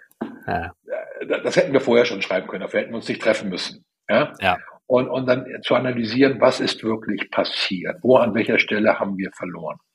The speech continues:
Speaker 2: Und ich mache mir weniger Sorge über die Wins, weil die verbreiten sich beim Vertrieb sowieso wie ein Lauffeuer, sondern Ziel mir reinzugehen und zu gucken, warum haben wir was verloren?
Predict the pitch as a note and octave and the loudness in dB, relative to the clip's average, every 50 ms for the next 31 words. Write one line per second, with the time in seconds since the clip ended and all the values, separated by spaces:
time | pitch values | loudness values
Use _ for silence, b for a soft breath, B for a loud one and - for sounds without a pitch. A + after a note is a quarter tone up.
0 | B B B B B B B - A#2 A2+ - - C3+ - - C#3 A#2 A2 A#2 B2 | B B B B B B B 0 0 2 2 2 2 2 2 2 2 2 2 2
1 | C#3 D3 C#3 B2+ A#2+ A#2+ A#2 A2 A2+ A2+ A#2 A2 G#2+ G2+ G2+ F#2+ G2 F#2+ F#2 G2 | 2 2 2 2 2 4 2 2 2 2 0 0 0 -2 -2 0 0 -2 0 0
2 | G2+ B2 D3 - - - - - _ _ _ _ _ _ _ _ - G#2+ A2 G#2+ | -2 -2 -2 -6 -8 -8 -8 -10 _ _ _ _ _ _ _ _ 2 2 4 4
3 | - A#2 G#2 - - G#2+ A#2 - G#2 G2 G#2+ G2 - G#2 - - G#2+ - - A2+ | 2 2 2 4 4 4 4 2 0 -2 -2 -2 -2 -4 -4 -4 -6 -4 -4 -4
4 | G2 - G2+ G2 G2 G2 G#2+ G#2+ A2+ A2 A2 G#2+ G#2 G#2+ - - - A2+ A2+ A2+ | -4 -2 -2 -2 -2 -2 -2 -2 0 0 4 4 4 4 4 2 2 4 4 4
5 | A#2 A2 - B2 A2+ A2 G2 - - - C3+ C#3 C#3 A#2+ A2 G2+ - B2 B2 - | 4 4 4 2 0 0 0 -2 0 0 2 2 2 2 2 2 2 0 -2 -2
6 | A#2+ G#2+ G#2+ A2 A2 - - - - A2 A2 A2 G2 G#2 G#2+ - - B2+ B2+ B2 | -2 -2 0 -2 -2 -4 -6 -6 -6 -8 -8 0 2 4 4 4 4 2 0 2
7 | A2 A2+ - - - A2 C3+ E3+ A3 | 0 -2 0 0 -2 -2 -2 -2 -4